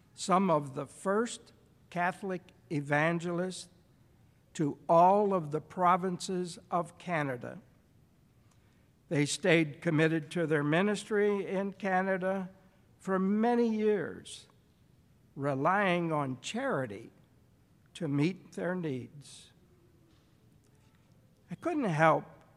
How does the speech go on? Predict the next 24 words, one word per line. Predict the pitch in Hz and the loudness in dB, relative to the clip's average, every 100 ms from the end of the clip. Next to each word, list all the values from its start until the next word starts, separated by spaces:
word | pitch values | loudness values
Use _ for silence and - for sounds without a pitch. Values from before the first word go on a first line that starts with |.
| _ - | _ -10
but | 151 151 - | -8 -8 -4
think | - 185 185 | -2 -2 0
of | 156 156 | 0 0
them | 170 170 180 180 185 | 0 2 0 -2 -4
and | 160 160 160 - | -4 -4 -6 -8
compare | 196 - 240 240 233 | -10 -6 -2 0 0
them | 214 214 202 196 - - _ _ _ - | 0 0 -2 -6 -10 -20 _ _ _ -6
to | 180 170 | -2 0
the | 170 | -2
story | - 196 180 180 170 165 | -2 0 2 2 2 2
of | 156 143 | 0 -2
the | 143 139 | -4 0
rich | 156 165 - 180 | 2 2 -2 -4
man | 151 147 135 139 143 - _ _ _ _ _ | -2 -2 -2 -6 -10 -14 _ _ _ _ _
in | 202 156 156 | -2 0 2
the | 151 143 | 0 0
Gospels, | 147 135 123 - 139 131 - - _ _ _ _ _ _ _ - | 2 2 -2 -8 -10 -10 -14 -20 _ _ _ _ _ _ _ 0
where | 180 160 | 4 4
Jesus | 147 170 180 151 160 131 | 6 6 6 4 -2 -4
said | - 247 262 269 | -4 -2 -2 -4
to | 208 190 | -6 -2
the | 175 | 0
young | 175 170 170 | 2 0 0
man, | 170 170 165 165 165 | 0 0 0 -2 -6